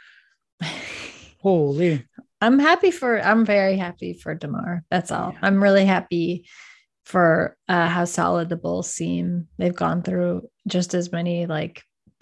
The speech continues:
Speaker 1: difficult stretches of this season as the rest of the Eastern Conference and the league at large, but they've held it together.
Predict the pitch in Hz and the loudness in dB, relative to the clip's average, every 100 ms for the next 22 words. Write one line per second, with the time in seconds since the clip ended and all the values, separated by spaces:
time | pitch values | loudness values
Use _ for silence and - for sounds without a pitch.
0 | 175 _ - 170 170 170 156 - 156 - | -18 _ -4 -4 -4 -6 -8 -4 -4 -4
1 | - 170 165 180 175 - 175 165 160 160 | -4 -4 -4 -4 -6 -6 -6 -4 -4 -4
2 | 160 165 - 165 160 160 - 175 170 175 | -4 -6 -4 -2 -2 -4 -8 -8 -4 -2
3 | 170 170 175 - 208 262 254 247 220 190 | -4 -4 -6 -4 2 4 4 4 4 2
4 | 175 175 151 - 185 185 175 170 156 165 | 2 -2 -4 0 2 2 -2 -8 -6 -6
5 | 175 160 175 175 170 165 160 165 | -6 -8 -6 0 0 2 0 0